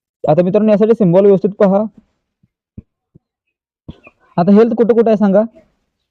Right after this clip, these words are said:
तर मित्रांनो, हेल्थ फक्त एका ठिकाणी आलेलं आहे. ठीक आहे, good for हेल्थ मध्ये. तर मित्रांनो, good for हेल्थ मध्ये बाकीचे अक्षर कोणते कोणते आहेत? गुड आणि फॉर आहे. तर मित्रांनो, गुड कोणत्या कोणत्या वाक्यांमध्ये कॉमन आहे? तर ह्या good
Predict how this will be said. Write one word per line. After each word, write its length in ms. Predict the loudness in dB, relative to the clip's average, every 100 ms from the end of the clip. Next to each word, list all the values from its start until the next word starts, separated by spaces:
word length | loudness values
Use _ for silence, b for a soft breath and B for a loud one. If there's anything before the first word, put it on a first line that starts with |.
| _ _ _
तर 100 | -2
मित्रांनो, 320 | 0 0 2 2
हेल्थ 360 | 2 0 0 0 0 -4
फक्त 220 | -6 -2
एका 200 | -2 0
ठिकाणी 280 | -2 -2 -2
आलेलं 240 | 0 -2 -4
आहे. 80 | -6
ठीक 160 | -6 -4
आहे, 100 | -6 -8 _ _ _ 0
good 220 | 0 2 0
for 120 | 2
हेल्थ 200 | 2 0
मध्ये. 280 | -2 -2 -4 -8 _ b -4
तर 80 | -2
मित्रांनो, 460 | 0 0 0 0 -4 -14 _ _ _
good 180 | 0 2 2
for 120 | 2
हेल्थ 220 | 2 2 0
मध्ये 320 | 2 0 0 -2
बाकीचे 320 | 0 0 0 0
अक्षर 200 | 0 0
कोणते 280 | 0 2
कोणते 200 | 2 2
आहेत? 120 | 0 2
गुड 160 | 2
आणि 140 | 2 0 0
फॉर 140 | 0
आहे. 200 | 0 -4 -6 -4
तर 80 | -2
मित्रांनो, 340 | 0 0 0
गुड 240 | 2 0 0
कोणत्या 280 | -2 -2 0
कोणत्या 300 | 0 0 -2 -6 B B -4
वाक्यांमध्ये 420 | 0 0 0 2
कॉमन 320 | 2 0 0
आहे? 100 | -4 -6 -2
तर 100 | 0
ह्या 140 | 2
good 200 | 2 2